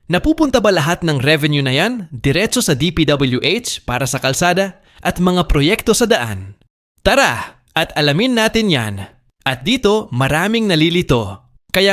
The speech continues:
ngayong araw, himayin natin, saan ba talaga napupunta ang perang binabayad mo? Sa rehistro,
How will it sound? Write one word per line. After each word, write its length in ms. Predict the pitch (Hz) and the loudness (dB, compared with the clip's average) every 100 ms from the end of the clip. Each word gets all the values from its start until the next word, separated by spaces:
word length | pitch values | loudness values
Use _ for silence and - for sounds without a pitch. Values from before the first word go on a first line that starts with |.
| 196 | 4
ngayong 240 | 190 170 | 2 2
araw, 560 | 156 240 135 101 98 _ | 2 2 0 -4 -10 _
himayin 420 | - 254 254 180 147 | -2 0 2 2 2
natin, 540 | 147 139 107 95 98 _ - | 0 -2 -4 -6 -14 _ -8
saan 480 | - 202 220 269 | 0 0 0 -2
ba 160 | 233 226 | 0 0
talaga 320 | 185 151 147 | 2 2 2
napupunta 720 | 156 139 180 180 151 131 135 | 0 2 0 2 0 0 0
ang 100 | 127 | -2
perang 400 | 120 170 180 185 | 0 2 2 0
binabayad 680 | 139 143 127 110 139 185 202 | 0 0 0 0 0 2 0
mo? 320 | 139 107 92 _ | -2 -4 -8 _
Sa 240 | - - 123 | -8 -2 -2
rehistro, 760 | 107 175 226 - 226 220 - | 0 0 0 0 0 0 -6